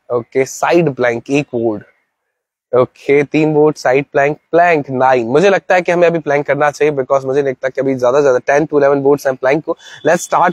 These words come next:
plank then, but, uh, timings मैंने कहे थे। चलिए, timings के भी options दे देता हूं आपको, ठीक है? वो करने हैं, ऐसा नहीं मैं नहीं देख रहा हूं तो सर आप खुद ही करते रहेंगे, ऐसा नहीं करना है हमें। So we have the timings, thirty seconds, forty-five seconds,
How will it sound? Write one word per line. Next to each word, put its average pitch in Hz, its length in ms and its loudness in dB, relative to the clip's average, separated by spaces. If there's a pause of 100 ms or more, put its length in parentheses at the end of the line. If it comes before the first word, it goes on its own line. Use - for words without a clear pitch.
(120)
plank 143 260 0
then, 131 120 0 (640)
but, 170 420 2
uh, 160 40 2 (160)
timings 202 380 0
मैंने 151 240 2
कहे 107 220 -6
थे। - 380 -20
चलिए, 180 220 0
timings 170 340 0
के 185 100 0
भी 185 80 2
options 151 340 0
दे 131 140 2
देता 113 240 -6
हूं 85 60 -10
आपको, - 260 -20 (300)
ठीक 120 220 -2
है? 185 60 2 (520)
वो 180 60 2
करने 175 340 0
हैं, 185 120 0
ऐसा 165 280 0
नहीं 175 120 0
मैं 160 140 0
नहीं 147 220 -2
देख 139 240 -2
रहा 143 100 -2
हूं 156 60 0
तो 143 120 0
सर 135 200 -2
आप 123 160 0
खुद 120 200 -10
ही 131 100 -4
करते 120 280 -4
रहेंगे, 120 240 -2
ऐसा 113 180 -4
नहीं 120 180 -4
करना 110 240 -2
है 107 60 0
हमें। 127 160 -4 (320)
So 165 120 0
we 160 80 4
have 180 160 2
the 180 140 2
timings, 165 440 -2 (440)
thirty 180 240 2
seconds, 190 420 0
forty-five 170 460 0
seconds, 165 380 0